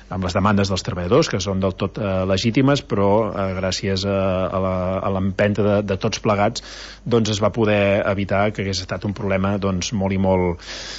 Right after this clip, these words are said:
molt i molt greu. Mm, s'han de polir coses i ja ens hem compromès a fer una nova licitació, que això ens aportarà el temps que sigui. Estem parlant d'una licitació molt i molt complexa, però que ha de millorar totes aquestes deficiències que tenim en quant a, eh, freqüència de recollida, en quant a neteja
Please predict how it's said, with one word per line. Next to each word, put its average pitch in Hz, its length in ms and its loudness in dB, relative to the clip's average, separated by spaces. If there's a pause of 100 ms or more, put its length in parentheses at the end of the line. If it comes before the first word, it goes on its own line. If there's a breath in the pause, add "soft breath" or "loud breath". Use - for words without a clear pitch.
(260 loud breath)
molt 131 180 6
i 131 40 6
molt 123 280 6
greu. 139 320 2 (100)
Mm, 110 540 0
s'han 127 180 0
de 123 80 2
polir 110 220 0
coses 135 560 2
i 98 220 -2
ja 92 100 0
ens 95 100 -2
hem 104 120 -2
compromès 104 800 -2
a 95 640 -2
fer 107 140 -4
una 104 140 -2
nova 104 240 2
licitació, 110 920 0
que 123 80 -8
això 101 320 -2
ens 98 160 -2
aportarà 92 380 -2
el 92 80 0
temps 95 240 -4
que 92 260 0
sigui. 120 440 2
Estem 107 180 -2
parlant 98 240 -2
d'una 98 180 0
licitació 101 420 -2
molt 117 220 2
i 127 40 4
molt 110 200 4
complexa, 101 520 0 (420 loud breath)
però 123 160 4
que - 80 2
ha 113 40 6
de 120 100 4
millorar 110 360 4
totes 104 280 0
aquestes 101 360 -4
deficiències 101 880 -2
que 104 80 -4
tenim 107 340 2
en 107 120 0
quant 104 260 -2
a, 101 80 -2
eh, 98 540 0
freqüència 101 440 -4
de 98 80 0
recollida, 127 640 4
en 123 120 0
quant 101 180 -2
a 101 60 -2
neteja 98 540 -2